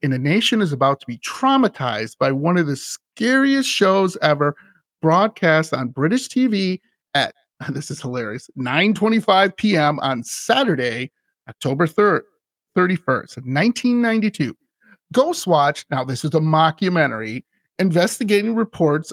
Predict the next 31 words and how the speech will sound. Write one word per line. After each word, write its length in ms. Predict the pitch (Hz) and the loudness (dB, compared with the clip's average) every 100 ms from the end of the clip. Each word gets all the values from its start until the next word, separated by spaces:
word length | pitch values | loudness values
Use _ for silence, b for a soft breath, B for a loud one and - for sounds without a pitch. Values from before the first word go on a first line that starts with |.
| - | -4
of 160 | 143 156 | 0 0
a 120 | 208 | 0
poltergeist 960 | - - 220 247 165 131 127 117 127 - | -6 -2 0 2 0 0 0 0 -2 -6
in 80 | |
the 100 | 131 | -6
most 640 | 127 135 151 170 233 269 - | -4 -2 2 4 2 0 -8
haunted 500 | - 170 170 170 170 - | -12 -4 -2 0 -2 -4
house 280 | 131 127 - | -8 -6 -6
in 120 | 139 | -6
Britain, 400 | 208 233 147 139 | 0 0 0 -2
was 140 | 147 | -2
shown 520 | 147 - 226 240 254 262 _ _ _ - | -2 0 0 0 -2 -6 _ _ _ -2
for 120 | 180 | 0
the 160 | 143 - - | -2 -6 0
first 360 | 240 302 320 - | 2 2 -4 -2
time 460 | 208 180 160 151 | 2 4 2 0
on 300 | 143 139 131 | -2 -2 -4
B 160 | 151 180 | -4 -4
B 340 | 175 196 208 _ _ _ _ | -2 -2 -4 _ _ _ _
C. 420 | - 147 117 - _ _ _ _ - | -14 -8 -8 -10 _ _ _ _ -2
So 220 | 196 151 | 0 2
it 100 | 170 | 2
was 260 | 170 165 - | 2 0 -2
billed 360 | 208 233 262 | 0 2 2
as 160 | 175 143 | 0 -2
a 60 | 139 | -4
drama, 520 | 143 160 185 175 131 | 0 2 2 0 -4
but 200 | 120 120 - | -6 -12 -14
cleverly 840 | - 160 147 156 165 170 165 165 | -12 -6 -2 2 2 2 2 0
put 220 | 156 180 | 0 -2
together 640 | 180 160 190 185 147 147 | -2 0 2 2 0 -4